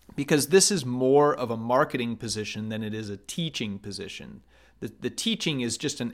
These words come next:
avenue for them to invite people out to the club and get them introduced. Okay? So they're on the lesson tee, and the lessons that they're giving are, and as we've outlined it, thirty-minute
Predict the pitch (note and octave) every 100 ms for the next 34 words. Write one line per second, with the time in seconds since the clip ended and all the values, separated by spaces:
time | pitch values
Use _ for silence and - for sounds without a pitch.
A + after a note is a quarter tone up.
0 | - A#2+ C3 A#2 G2+ G2+ G2+ - A2 A2
1 | A2+ G#2+ A2 G#2+ G#2 A2 A#2+ - A2 G#2+
2 | G#2+ G#2 - G#2 - A#2+ A2+ G#2 G#2 -
3 | _ - G#2+ G#2 - G2 G2 F2 E2 -
4 | - - _ _ - B2 G3+ G#3 - -
5 | - - C3+ C3 C#3 C3+ D#3 F#3+ G#3 E3+
6 | C#3+ C#3 C#3+ C3+ C#3 - C3+ C3 C3 D#3+
7 | G3+ A3 F3+ E3 D#3 A#2+ C3 C3 C3+ -
8 | A#2 A2+ A#2 A2+ - - - - B2 C3
9 | B2 C3+ B2+ B2 A2+ A2+ A2 A2+ - -
10 | - F3 F3+ F#3 D3+ C#3+ -